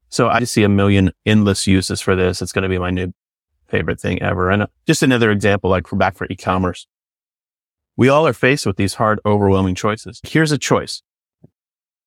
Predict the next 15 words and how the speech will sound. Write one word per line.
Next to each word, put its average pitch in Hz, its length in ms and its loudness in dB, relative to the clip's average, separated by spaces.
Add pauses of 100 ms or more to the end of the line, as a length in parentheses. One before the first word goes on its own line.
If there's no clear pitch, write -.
(200)
And 110 160 4
this 123 140 2
is 110 120 2
a 101 120 2
real 98 320 2
current 98 380 0 (440)
question. - 480 -4 (100)
YouTube 131 380 0
Shorts - 520 -4 (840)
versus 104 340 0
Instagram 101 580 -2
Reels. 92 500 -2 (1200)
Which 110 320 0
one 107 260 2
is 95 340 -2